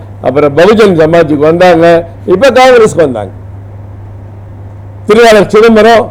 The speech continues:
அழைச்சிட்டு வந்து கட்சியில பொறுப்பு வாங்கி கொடுத்தார். அவருடைய அரசியல் வரலாறு வேறு. ஆனால் முன்னாள் வழக்குகள், அவர் மீது போடப்பட்ட வழக்கு, குண்டாஸ் போடப்பட்ட வழக்கு, சி பி ஐ தொடர்ந்த வழக்கு,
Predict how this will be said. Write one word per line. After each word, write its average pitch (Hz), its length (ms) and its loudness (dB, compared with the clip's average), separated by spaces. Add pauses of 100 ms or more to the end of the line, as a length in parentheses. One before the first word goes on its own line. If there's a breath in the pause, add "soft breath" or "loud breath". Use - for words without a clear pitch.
(100)
அழைச்சிட்டு 190 440 2
வந்து 180 160 2 (120)
கட்சியில 165 320 2 (100)
பொறுப்பு 147 260 0
வாங்கி 135 240 -2
கொடுத்தார். 104 320 -10 (1700)
அவருடைய 262 360 4
அரசியல் 240 380 2
வரலாறு 214 420 4
வேறு. 185 240 2 (920)
ஆனால் 277 280 4
முன்னாள் 262 400 4
வழக்குகள், 277 500 4 (420)
அவர் 233 180 4
மீது 254 240 4
போடப்பட்ட 220 460 4
வழக்கு, 208 260 2 (100)
குண்டாஸ் 214 360 2
போடப்பட்ட 196 440 2
வழக்கு, 196 260 2 (120)
சி 233 80 2 (100)
பி 214 100 2
ஐ 214 140 2
தொடர்ந்த 196 300 4
வழக்கு, 190 280 2